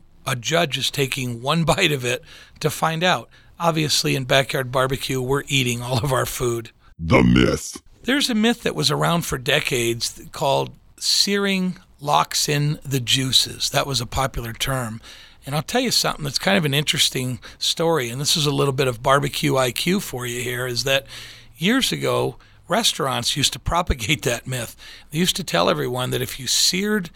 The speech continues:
Speaker 1: first, it locked in the juices of the meat, and it made it juicier when you were done. Ironically, that's absolutely not true at all. That myth has been debunked by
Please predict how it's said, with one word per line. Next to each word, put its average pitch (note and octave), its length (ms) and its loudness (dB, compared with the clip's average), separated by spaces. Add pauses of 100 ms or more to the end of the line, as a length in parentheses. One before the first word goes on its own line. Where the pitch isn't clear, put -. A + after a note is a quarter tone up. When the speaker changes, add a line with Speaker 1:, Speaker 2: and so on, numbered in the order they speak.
(160)
Speaker 1:
first, - 680 0 (260)
it C3 160 -4
locked D3 460 2
in E3+ 220 2
the B2 100 -2
juices C#3 500 2
of C3 160 0
the B2+ 80 -6
meat, D#3+ 400 0 (420)
and C#3+ 160 -4
it - 140 -6
made D#3 260 2
it C#3 160 0 (300)
juicier C#3 560 0
when C3 180 -2
you C#3 120 -2
were B2 100 -4
done. A#2 460 -2 (520)
Ironically, C#3+ 680 -2
that's C3+ 420 0
absolutely E3 520 0
not C3+ 200 0
true D3+ 300 0
at B2 40 -4
all. C#3 240 2
That C3 220 -2
myth E3 240 0
has C3+ 140 -6
been C#3 200 -4
debunked C3 540 -2
by A#2 240 -8